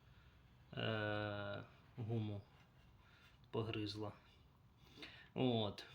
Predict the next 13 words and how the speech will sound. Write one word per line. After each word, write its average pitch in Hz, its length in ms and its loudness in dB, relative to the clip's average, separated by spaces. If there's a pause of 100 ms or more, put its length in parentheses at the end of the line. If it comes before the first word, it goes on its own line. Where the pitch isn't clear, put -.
Ну, 139 180 4
я 156 600 12 (400)
зробив 143 420 8
нормально. 147 640 6 (760)
Воно 135 340 6
тут, - 400 -4
е, 117 840 6
на 123 180 2
цих 143 260 0
ободах, 127 500 2 (540)
е, 110 760 2 (320)
покришка 127 600 0
швальба. 104 520 0